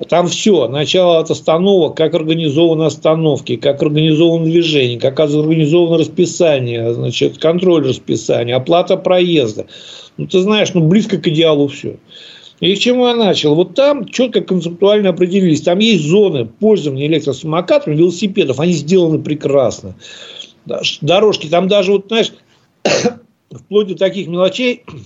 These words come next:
<coughs> сделаны пешеходные переходы через велодорожки. Нарисованы.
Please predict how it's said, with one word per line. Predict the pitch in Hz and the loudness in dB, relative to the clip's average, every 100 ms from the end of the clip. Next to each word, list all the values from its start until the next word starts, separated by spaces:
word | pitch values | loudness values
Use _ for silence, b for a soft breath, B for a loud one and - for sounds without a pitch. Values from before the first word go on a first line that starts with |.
| _ | _
<coughs> | _ _ _ - | _ _ _ -10
сделаны | 127 131 214 214 | -6 2 2 2
пешеходные | - 143 156 127 190 190 170 | -2 -4 -2 0 0 2 -2
переходы | 156 143 135 185 190 | 0 0 2 2 0
через | - 147 127 | -4 -4 0
велодорожки. | 139 165 156 156 143 127 - 113 - _ b b b - | 2 2 2 2 2 0 -2 -14 -18 _ b b b -4
Нарисованы. | 127 131 131 147 123 104 | 0 0 2 2 2 -2